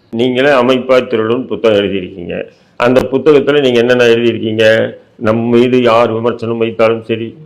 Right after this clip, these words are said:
அந்த விமர்சனம் உண்மைக்கு புறம்பா இருந்தாலும் சரி, அந்த விமர்சனம் கொடுமையா இருந்தாலும் சரி,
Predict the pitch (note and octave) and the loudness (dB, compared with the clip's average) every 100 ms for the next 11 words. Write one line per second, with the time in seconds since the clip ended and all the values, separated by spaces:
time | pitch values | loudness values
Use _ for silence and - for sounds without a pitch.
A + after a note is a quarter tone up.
0 | - _ _ - B2 A#2 A2+ C3+ C3 C#3+ | -20 _ _ -2 2 2 4 0 0 -4
1 | C3+ A2+ C#3 C#3+ A#2 G2 A#2 B2+ B2 A#2 | -2 0 2 0 0 0 0 2 2 2
2 | A2 A#2 A#2 - A2 A#2 A#2 - _ _ | 0 0 0 -4 -6 -6 -8 -12 _ _
3 | - G#2+ B2 A2+ A2 D3+ D3+ C#3+ C#3+ - | -2 0 4 4 4 2 2 0 -2 -6
4 | - - C3 C3 D3+ D#3 C#3+ B2 A#2 B2 | -12 -2 2 4 4 4 4 4 2 0
5 | A#2+ A2+ A2+ A#2 - | 0 -6 -6 -8 -10